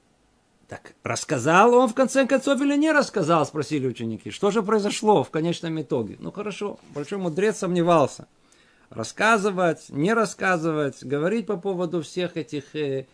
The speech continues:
э, возможностей обмана, мошенничества, да или нет, э, в эту сторону, в ту сторону. Рассказал, не рассказал?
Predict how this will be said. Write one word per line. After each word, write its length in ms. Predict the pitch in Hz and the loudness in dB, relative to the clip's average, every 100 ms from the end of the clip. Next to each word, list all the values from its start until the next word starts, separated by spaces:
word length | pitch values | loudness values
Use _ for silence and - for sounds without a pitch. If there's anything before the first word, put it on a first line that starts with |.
| _ _ | _ _
э, 200 | - 113 110 _ - | -8 -8 -8 _ -12
возможностей 840 | 120 123 139 185 180 160 143 - | -6 -4 -2 0 0 -2 -4 -2
обмана, 640 | 151 143 160 156 147 135 135 | 0 0 0 0 -2 -4 -6
мошенничества, 800 | 135 - 151 135 131 117 131 - - - | -6 -6 -6 -6 -8 -10 -12 -12 -20 -14
да 260 | 127 160 160 | -2 2 4
или 140 | 147 | 2
нет, 500 | 143 175 226 208 165 - _ _ 180 - - - - - | 0 -2 -2 -2 -4 -8 _ _ -20 -20 -20 -20 -18 -16
э, 320 | - - - | -16 -16 -6
в 60 | 151 | -2
эту 200 | 202 202 | -2 -4
сторону, 400 | - 180 151 139 | -4 -4 -2 -6
в 60 | |
ту 160 | - 208 | -4 -6
сторону. 380 | - 190 170 151 | -4 -4 -2 -4
Рассказал, 500 | 147 180 175 233 240 | -4 -2 0 0 0
не 80 | |
рассказал? 540 | 214 185 - 131 120 | -2 -4 -4 -4 -4